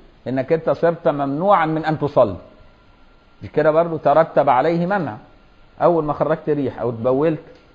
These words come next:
او دخلت تبرزت او مسست ذكرك بباطن كفك بدون حائل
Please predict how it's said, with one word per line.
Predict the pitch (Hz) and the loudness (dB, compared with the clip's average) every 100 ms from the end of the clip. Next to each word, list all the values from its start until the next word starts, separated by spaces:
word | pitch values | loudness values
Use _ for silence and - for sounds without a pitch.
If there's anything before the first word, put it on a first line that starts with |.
| _ - - | _ -8 -2
او | 131 | 0
دخلت | 127 135 151 151 | 0 0 -2 -2
تبرزت | 127 131 131 143 151 - - _ - - | -4 0 2 2 0 -4 -20 _ -14 0
او | 120 | 0
مسست | 123 120 151 - | 0 0 -2 0
ذكرك | 135 143 151 143 131 - | -2 0 2 2 2 -2
بباطن | 113 123 147 135 | -2 2 2 0
كفك | 120 156 147 143 127 | 0 0 0 -6 -6
بدون | 113 127 127 | -8 -8 -8
حائل | 131 147 143 143 | -2 -2 0 -6